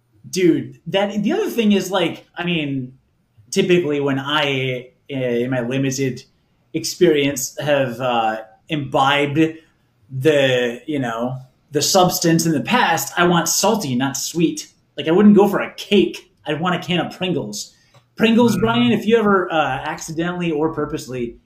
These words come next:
Speaker 1: eat an edible or, uh, you know, smoke a J, hit a vape pen, you know,
Speaker 2: Wow.
Speaker 1: do any of that stuff,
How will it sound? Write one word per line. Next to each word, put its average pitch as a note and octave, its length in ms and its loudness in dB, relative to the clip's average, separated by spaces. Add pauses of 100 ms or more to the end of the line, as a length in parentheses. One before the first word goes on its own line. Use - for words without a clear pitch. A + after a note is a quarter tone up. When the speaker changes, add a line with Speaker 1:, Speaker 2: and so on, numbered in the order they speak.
(120)
Speaker 1:
eat G3 200 -2
an C#3 60 -4
edible D3 560 2
or, A2 280 -4 (220)
uh, A#2+ 280 -10
you C3 120 -2
know, A#2+ 300 -2
smoke - 380 -2
a - 20 -10
J, D3+ 840 0 (160)
hit E3+ 120 2
a D3+ 80 2
vape E3 380 0
pen, D#3+ 580 0 (300)
you C#3 80 -6
know, D3 80 0
Speaker 2:
Wow. C3+ 320 0 (260)
Speaker 1:
do F3 120 4
any E3 140 2
of C#3+ 80 0
that D3+ 200 2
stuff, D#3 640 2